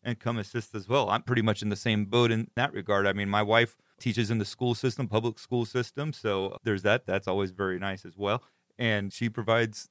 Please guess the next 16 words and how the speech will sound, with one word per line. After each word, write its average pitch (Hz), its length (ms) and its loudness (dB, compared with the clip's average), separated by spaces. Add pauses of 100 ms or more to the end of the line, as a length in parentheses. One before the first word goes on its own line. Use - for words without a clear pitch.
the 110 100 2
healthcare. 101 440 0
Actually, 104 480 4
before 139 400 2
I 123 40 6
was 95 200 -2
married, 98 260 2
I 98 80 0 (260)
paid 110 200 0
for 113 80 -12
my 101 120 -2
own 107 200 -4
insurance, 98 440 -6
and 101 80 -6
I 113 60 2
was 120 180 -4